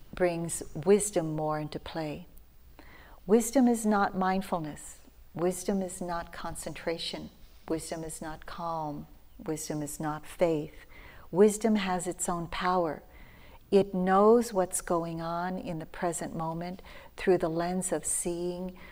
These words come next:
uh, the impermanence, through the lens of, through the wisdom lens of seeing how it's all so conditional,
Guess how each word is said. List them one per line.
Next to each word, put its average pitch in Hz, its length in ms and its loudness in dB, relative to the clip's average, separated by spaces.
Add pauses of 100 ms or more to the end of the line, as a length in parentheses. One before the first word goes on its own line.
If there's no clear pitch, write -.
(260)
uh, 160 280 -8
the 160 180 -4
impermanence, 165 1000 -8 (920)
through 165 160 -6
the 156 100 -8
lens 160 420 -10
of, 151 220 -8 (260)
through 175 200 -2
the 160 180 -6
wisdom 175 460 -2
lens 165 340 -10
of 151 140 -8
seeing 165 480 -10 (340)
how 170 380 -2
it's 160 220 -2
all 165 260 -4
so 165 480 -8 (680)
conditional, 165 760 -4